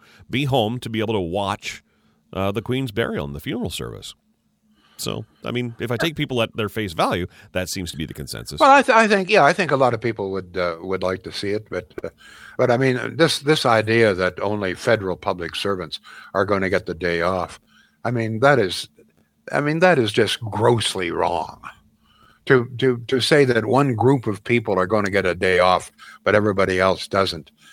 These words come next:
Speaker 2: particularly in light of the fact that we know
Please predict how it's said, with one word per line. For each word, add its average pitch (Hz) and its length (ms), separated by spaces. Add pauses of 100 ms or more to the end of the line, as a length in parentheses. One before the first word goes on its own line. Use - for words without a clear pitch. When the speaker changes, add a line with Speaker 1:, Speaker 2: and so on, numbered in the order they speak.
(260)
Speaker 2:
particularly 123 640
in 95 160
light 107 240
of 87 300
the 95 80
fact 98 340
that 98 140
we 98 160
know 95 360